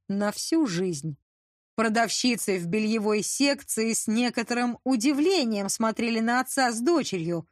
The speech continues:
но быстро поняли задачу, обмерили Фэй и подобрали ей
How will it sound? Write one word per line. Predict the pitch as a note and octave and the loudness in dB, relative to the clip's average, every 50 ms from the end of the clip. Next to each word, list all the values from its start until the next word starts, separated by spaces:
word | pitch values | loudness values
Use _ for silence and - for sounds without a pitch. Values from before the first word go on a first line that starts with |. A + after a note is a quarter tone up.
| _ _ - | _ _ 0
но | C4+ E4+ G#4 G#4 G4+ | 2 2 2 2 2
быстро | E4+ F#4 G4 F4 B3 - - - A3 G#3 | 2 2 2 2 2 0 0 -2 -4 -2
поняли | - C4+ C4+ B3 A#3 G#3+ G#3 G3+ | -2 -2 0 0 0 0 0 0
задачу, | G#3 F#3+ A3+ A#3+ F3+ G3 F#3 E3+ - - - F3 F3 F3 - _ _ _ _ | 0 0 0 -2 -2 -2 -4 -4 -4 -6 -6 -6 -6 -6 -8 _ _ _ _
обмерили | - G3+ A3 A3 A3 F3+ F3+ F#3+ F#3+ G3+ A3 C4 C#4 D#4+ E4+ D#4+ F4 | 0 2 2 2 2 -2 -4 -4 -2 0 0 2 2 2 2 2 2
Фэй | E4 - F4 F4 F4 F4+ E4 - _ _ _ _ _ | 0 0 0 2 2 2 0 -2 _ _ _ _ _
и | - B3 A#3+ A#3 | 0 0 2 2
подобрали | - A#3+ A#3 A#3 A#3+ A#3 G#3 A#3 C#4+ D4+ D4+ C#4+ B3+ | 0 0 2 2 2 2 2 2 2 2 2 2 2
ей | A#3+ A#3+ A3+ F#3 F3+ C4+ E4 E4+ F4 E4 D#4 - | 2 0 0 0 0 2 2 4 2 2 0 -2